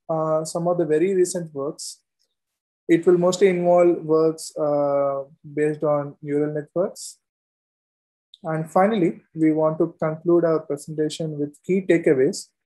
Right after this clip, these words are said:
and the future direction for this area of research. So th-, these are the things we want to cover in the briefing. So formally,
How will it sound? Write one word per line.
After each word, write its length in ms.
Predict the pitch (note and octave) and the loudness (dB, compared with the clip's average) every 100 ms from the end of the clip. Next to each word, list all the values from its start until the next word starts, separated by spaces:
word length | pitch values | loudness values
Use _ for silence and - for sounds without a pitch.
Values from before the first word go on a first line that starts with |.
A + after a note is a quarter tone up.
| _ _ _ _ | _ _ _ _
and 580 | D3 C#3+ C#3+ D3 D3 C#3+ - D#3 | -6 -2 -2 -2 -6 -10 -10 -2
the 140 | D3 | -2
future 400 | D3 E3 E3 D#3+ | 4 2 4 2
direction 680 | C#3+ C#3 C#3+ - C#3+ C#3 C#3 _ _ | 4 4 2 -2 -6 -8 -12 _ _
for 160 | - C3+ | -4 0
this 240 | C3+ C3 - | 0 -2 0
area 300 | C#3+ C3 C3 | 0 2 2
of 80 | C3 | 0
research. 340 | B2 - C#3 - - _ _ _ _ _ _ _ _ - | -4 -6 -10 -14 -20 _ _ _ _ _ _ _ _ -20
So 560 | - E3 D3+ D3 D3 E3 | -2 2 4 4 2 0
th-, 180 | D#3+ E3+ D#3 | 0 2 6
these 220 | E3+ F#3+ | 4 6
are 80 | F3 | 4
the 80 | |
things 220 | F3 E3+ - | 2 -2 0
we 100 | D#3 | 2
want 160 | D3 | 2
to 100 | D3 C#3+ | -2 -2
cover 300 | C#3+ C3+ C3+ | 0 0 0
in 60 | C3+ | -4
the 80 | B2+ | -8
briefing. 440 | B2 B2 - D#3+ _ _ _ _ _ _ _ _ _ _ | -10 -14 -16 -20 _ _ _ _ _ _ _ _ _ _
So 160 | - - | -2 0
formally, 680 | - A3 D4+ D4+ C#3+ - | 4 4 4 2 0 -2